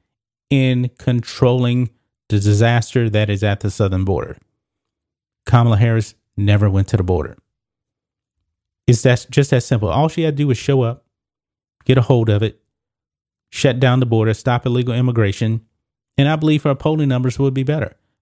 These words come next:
Biden's polling numbers would probably actually be better. But no,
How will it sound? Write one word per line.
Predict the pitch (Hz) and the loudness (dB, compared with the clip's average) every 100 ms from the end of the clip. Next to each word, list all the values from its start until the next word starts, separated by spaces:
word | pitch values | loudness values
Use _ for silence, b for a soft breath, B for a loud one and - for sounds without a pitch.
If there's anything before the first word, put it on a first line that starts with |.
| - | -4
Biden's | 104 156 147 | 0 2 0
polling | - 127 120 107 | 0 0 0 0
numbers | 107 110 107 | 0 -2 -2
would | 107 98 | -6 -2
probably | 113 110 104 | -2 0 -2
actually | 104 - | -4 -4
be | 98 | -2
better. | 95 - _ _ - | -4 -8 _ _ -4
But | 165 | 0
no, | 180 123 | 2 0